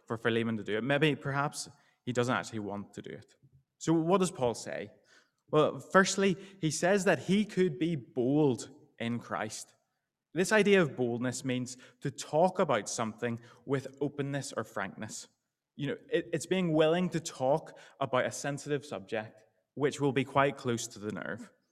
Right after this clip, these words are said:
which is a reminder to us this morning that the Bible is not silent,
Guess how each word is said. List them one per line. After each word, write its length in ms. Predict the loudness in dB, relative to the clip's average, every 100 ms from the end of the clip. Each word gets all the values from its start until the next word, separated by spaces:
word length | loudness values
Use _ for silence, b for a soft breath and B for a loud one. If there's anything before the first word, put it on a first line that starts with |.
| _ _ _ _
which 180 | -2 2
is 120 | 2 4
a 120 | 2
reminder 560 | 4 2 4 4 2 2
to 140 | 0
us 120 | -2
this 200 | -6 -6
morning 380 | -6 -6 -6 -6 b b b b
that 140 | -8 -4
the 60 |
Bible 380 | -2 0 0 0
is 160 | -2 -2
not 200 | -2 -2
silent, 460 | -2 -2 -2 -4